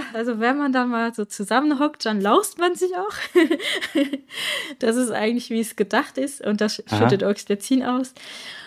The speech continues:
Speaker 1: Ähm, mein Lieblingsbeispiel, die Bonobos, ja. Sind eben, äh, sehr bekannt dafür, dass sie Stress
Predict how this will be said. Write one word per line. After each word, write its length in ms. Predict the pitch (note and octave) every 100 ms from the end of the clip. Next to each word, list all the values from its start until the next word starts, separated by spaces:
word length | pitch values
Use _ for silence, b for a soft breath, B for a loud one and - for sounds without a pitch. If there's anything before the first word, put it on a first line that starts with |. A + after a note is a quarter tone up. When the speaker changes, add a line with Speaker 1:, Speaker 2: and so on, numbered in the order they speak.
| B
Speaker 1:
Ähm, 220 | G#3 G#3 G#3
mein 180 | G3+ G#3
Lieblingsbeispiel, 840 | C4 B3 A3+ - G#3 A#3 - A3
die 120 | G#3
Bonobos, 760 | F#3 G#3 D4+ D4+ C#4+ D4 D4 -
ja. 240 | G#3 G#3+ B3 _ _ _ _ _ _ _ -
Sind 360 | G3+ G#3+ A3+ -
eben, 420 | G3 G3+ G3+ -
äh, 320 | G3 F#3+ F#3+
sehr 220 | G3 G3+
bekannt 560 | G3+ G3+ - G#3+ A#3 A3+
dafür, 300 | G3+ G#3+ G#3
dass 240 | G3 G3
sie 200 | - F#3+
Stress 760 | F#3 - - - - G3+ C4+ -